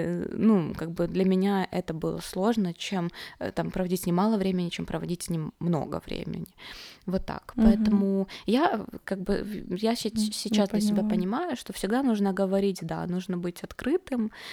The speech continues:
Speaker 1: Э, э, ты попробуешь, если не получится, никто не держит. Квартир сдаётся огромное множество, и у тебя есть друзья, которые тебя приютят в случае чего. Э, ну, поэтому, блин,
Speaker 2: Да,
Speaker 1: абс-,
Speaker 2: сто
Speaker 1: я
Speaker 2: процентов.
Speaker 1: только за.
Speaker 2: Вот, кстати,
Speaker 1: Нужно.
Speaker 2: знаешь,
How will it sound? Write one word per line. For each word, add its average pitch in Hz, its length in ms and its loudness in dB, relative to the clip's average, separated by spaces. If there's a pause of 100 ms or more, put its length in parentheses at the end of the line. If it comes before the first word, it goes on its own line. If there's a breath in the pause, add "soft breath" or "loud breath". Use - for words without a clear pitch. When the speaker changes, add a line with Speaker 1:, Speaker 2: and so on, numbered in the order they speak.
(140)
Speaker 1:
Э, - 140 -4
э, 208 60 -2 (440)
ты 269 80 6
попробуешь, 262 600 2
если 214 200 -2
не 208 160 4
получится, 208 580 -4
никто 190 280 0
не 202 200 4
держит. 160 380 -6
Квартир 226 460 -4
сдаётся 185 1040 -4
огромное 180 480 0
множество, 202 760 -2 (340 loud breath)
и 190 100 2
у 190 40 0
тебя 185 260 -2
есть 175 220 0
друзья, 185 380 0
которые 202 380 -4
тебя 196 260 -2
приютят 196 640 0
в - 60 -12
случае 190 460 -4
чего. 180 580 -2 (320 loud breath)
Э, 165 260 2
ну, 185 320 2 (320)
поэтому, 185 540 -4
блин, 185 340 -8 (360)
Speaker 2:
Да, 220 340 2
Speaker 1:
абс-, - 20 0
Speaker 2:
сто - 160 -6
Speaker 1:
я 202 260 -2
Speaker 2:
процентов. 226 320 2
Speaker 1:
только 165 40 -10
за. 180 300 -8
Speaker 2:
Вот, 240 160 6
кстати, 208 300 4
Speaker 1:
Нужно. - 20 0
Speaker 2:
знаешь, 240 420 4